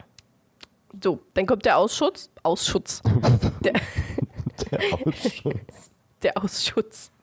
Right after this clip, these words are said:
Speaker 1: Der Ausschuss. Mit Ausschuss meine ich übrigens McNair, der Typ vom Ausschuss, Dumbledore und Fudge. Also immer, wenn ich Ausschuss sage, meine ich die vier Personen. <laughs>
Speaker 2: Sie sind eigentlich nicht der Ausschuss, aber okay.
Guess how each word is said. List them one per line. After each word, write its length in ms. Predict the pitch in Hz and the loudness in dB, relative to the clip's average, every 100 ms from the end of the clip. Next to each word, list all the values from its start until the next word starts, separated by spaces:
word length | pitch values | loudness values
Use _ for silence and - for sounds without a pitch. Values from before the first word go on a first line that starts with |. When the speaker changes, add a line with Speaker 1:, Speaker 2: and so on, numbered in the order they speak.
| _ - - 247 214 - | _ -18 -12 -10 -12 -4
Speaker 1:
Der 160 | 170 - | -2 2
Ausschuss. 600 | 180 - - 240 - - - - - | 0 0 -2 -4 -4 -12 -20 -10 -2
Mit 160 | 202 | 2
Ausschuss 520 | - 247 - - - - | 4 4 2 0 0 0
meine 160 | 185 - | 0 2
ich 80 | |
übrigens 720 | - 202 214 208 208 - - - - - | 0 2 4 4 2 0 -8 -14 -8 -2
McNair, 720 | 185 - 175 196 233 262 302 - _ _ _ _ _ _ _ _ _ _ - | -2 2 2 4 4 4 0 -6 _ _ _ _ _ _ _ _ _ _ -2
der 160 | 175 | -2
Typ 240 | - 269 - | 0 -2 0
vom 240 | 262 247 | 0 2
Ausschuss, 680 | 208 233 233 - 262 262 - | 4 4 2 0 0 0 0
Dumbledore 580 | 190 214 208 214 202 196 | 2 4 4 4 4 4
und 160 | 180 190 | 4 0
Fudge. 460 | - 139 - - - | -2 -2 -4 -10 -4
Also 160 | 190 208 | 0 2
immer, 220 | 240 254 | 2 2
wenn 100 | 220 | 2
ich 140 | 220 - | 0 2
Ausschuss 460 | 277 - - 269 - | 2 2 0 0 2
sage, 260 | 196 208 | 4 4
meine 200 | 202 190 | 4 4
ich 100 | 226 - | 2 2
die 120 | 220 | 0
vier 280 | 92 - - | 0 0 2
Personen. 340 | - - - - 269 - | 2 0 -2 -4 -4 -4
<laughs> 300 | - - - | -8 -14 -8
Speaker 2:
Sie 140 | - 104 | -2 2
sind 200 | 120 135 | 2 2
eigentlich 220 | 113 110 | 2 2
nicht 200 | 107 110 | 2 0
der 120 | - | 0
Ausschuss, 480 | - 101 - 101 - - | 2 2 2 0 0 -4
aber 220 | 82 90 | 0 0
okay. 400 | 85 - 80 | 0 -2 -2